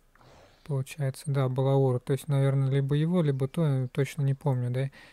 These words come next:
То есть два дня, получается, вверху у вас будет написано, что вы не можете получить награды, да.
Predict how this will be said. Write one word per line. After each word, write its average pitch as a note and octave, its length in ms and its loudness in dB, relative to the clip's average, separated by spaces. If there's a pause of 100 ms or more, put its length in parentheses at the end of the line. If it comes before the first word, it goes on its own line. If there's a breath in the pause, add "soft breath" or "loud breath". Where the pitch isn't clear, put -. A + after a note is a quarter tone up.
То C#3+ 120 -2
есть B2+ 180 0
два C#3 220 2
дня, D3 200 2
получается, - 580 -6
вверху C3 320 0
у B2+ 40 2
вас B2+ 160 0
будет C3 240 -6
написано, D3+ 420 -2
что - 220 -6
вы C3+ 100 0
не C3+ 80 2
можете C#3 380 0
получить C3+ 460 -2
награды, C3 420 0
да. B2+ 160 -4